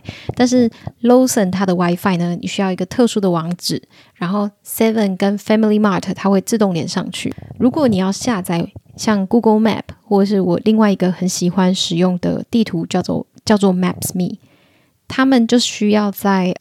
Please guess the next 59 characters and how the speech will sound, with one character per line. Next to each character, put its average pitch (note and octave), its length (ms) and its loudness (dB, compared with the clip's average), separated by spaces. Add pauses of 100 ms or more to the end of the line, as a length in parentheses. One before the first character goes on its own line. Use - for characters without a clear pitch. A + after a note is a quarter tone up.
全 F#3 320 0
家 F#3+ 260 0
才 F#3 180 -4
能 F3 140 0
下 F3+ 300 -2
载 - 240 -8
这 F#3+ 100 -4
个 F3+ 80 -2
地 F3+ 240 -2
图。 - 360 -10 (640)
还 C#4 120 0
有 C4+ 60 4
另 C4 120 2
外 C4+ 120 4
一 - 20 0
个 F#3+ 120 0
我 E3+ 40 0
非 G#3 240 2
常 F#3+ 160 0
喜 E3+ 280 -2
欢 F#3 420 0
去 - 260 2
的 E3+ 120 2
地 G3+ 160 2
方， F3 340 0
就 F3+ 120 0
是 F3+ 280 2 (300)
快 G3 420 0
活 E3+ 380 2
Club， F#3+ 480 0 (340)
它 - 140 -4
是 C4 100 2
一 C4+ 40 2
个 G3 100 0
漫 F3+ 240 -2
画 E3+ 180 -2
店， E3+ 240 -4 (160)
二 B3 120 6
十 F#3+ 40 4
四 G#3 180 0
小 - 200 -2
时。 - 340 -4 (280)
然 F3+ 120 -2
后 G3 140 2
他 G#3 140 0
是 G#3+ 100 0
我 E3+ 180 2
一 E3 100 0
个 F3 380 -2
日 A3+ 140 4
本 - 200 -2
的 - 80 -12
朋 F3+ 220 -2
友 F#3+ 280 2
跟 F#3+ 120 2
我 E3+ 60 2
推 - 240 0
荐 F3 260 0
的， - 160 -10